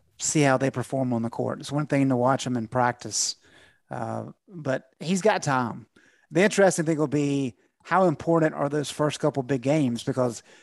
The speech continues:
you know, after this first three-game stretch, I mean, things get real quick. I mean, Purdue's gonna be a potential Final Four team. Villanova,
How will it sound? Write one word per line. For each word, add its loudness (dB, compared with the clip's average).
you -4
know, 4
after 2
this 4
first 4
three-game 0
stretch, 0
I -10
mean, 0
things 4
get 6
real 6
quick. 2
I -8
mean, -2
Purdue's 6
gonna 4
be 4
a 4
potential -2
Final 0
Four -4
team. -4
Villanova, 4